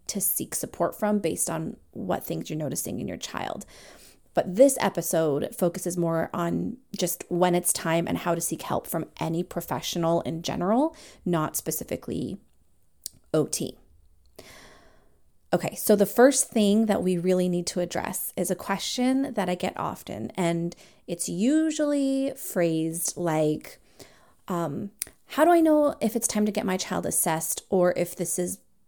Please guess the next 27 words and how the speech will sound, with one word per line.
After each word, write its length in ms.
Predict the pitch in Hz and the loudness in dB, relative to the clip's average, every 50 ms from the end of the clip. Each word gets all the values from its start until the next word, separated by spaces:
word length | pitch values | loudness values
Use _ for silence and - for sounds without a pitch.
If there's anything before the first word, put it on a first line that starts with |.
| _ _ _ _ _ | _ _ _ _ _
normal 380 | - 196 180 180 175 165 160 151 | 0 2 2 4 2 2 0 0
behavior?" 480 | 151 160 160 - - - - - - - - - _ _ _ _ _ _ _ - - _ _ _ _ _ _ | -2 -2 -4 -6 -6 -6 -8 -10 -10 -12 -16 -20 _ _ _ _ _ _ _ -20 -20 _ _ _ _ _ _
Or, 240 | - 175 170 170 170 | 0 4 4 6 4
like, 160 | 165 165 165 | 4 2 0
"How 160 | - - 240 | 2 2 4
do 80 | 240 247 | 4 6
I 80 | 240 247 | 6 4
know 180 | 240 226 220 | 6 6 6
when 160 | 214 214 202 | 6 6 4
I 60 | 190 190 | 4 2
need 160 | 180 185 - | 2 0 -2
to 100 | - 165 | -2 -2
seek 260 | - - 170 156 - - | -2 0 -2 -2 -2 -4
support?" 560 | - - - - - - - - - - - - _ _ _ _ _ - - - - - - - - - - - - - _ - - - - - - - - - - | -6 -6 -6 -6 -6 -6 -6 -8 -10 -10 -10 -14 _ _ _ _ _ -20 -20 -20 -20 -20 -20 -20 -20 -20 -20 -20 -20 -20 _ -20 -20 -20 -20 -20 -20 -20 -20 -12 -6
So, 460 | - - - 196 170 - - - - - - - - - - - - - - - - - - - - - - - | -4 2 4 6 6 6 4 0 -4 -6 -10 -16 -18 -20 -20 -20 -20 -20 -20 -20 -20 -20 -20 -20 -20 0 4 6
if 240 | 247 247 254 - | 6 6 6 6
you 180 | 320 320 370 415 - | 4 4 6 4 4
asked 380 | 196 175 170 185 - - - | 0 0 0 -2 -2 -2 0
me 140 | 196 185 185 | 2 2 4
this 300 | 180 170 170 175 175 - | 4 4 4 4 2 -2
question 560 | - - - - - - - 185 180 180 180 - | -8 -10 -8 -8 -8 -6 -2 0 0 0 0 -2
a 60 | - | -4
couple 480 | - - - - - 160 - - 170 175 | -6 -8 -8 -6 -6 -4 0 2 2 2
of 100 | 175 185 | 2 0
years 360 | - 190 156 151 - - - | -2 -4 -4 -2 -2 -4 -4
ago, 460 | 202 196 220 226 247 277 311 359 349 - - - - - - - - - - - - - - | -2 0 2 2 4 4 2 0 -2 -6 -12 -16 -18 -18 -18 -20 -20 -16 -12 -12 -8 -2 0
I 400 | 202 214 247 302 359 392 427 | 2 4 4 4 4 4 2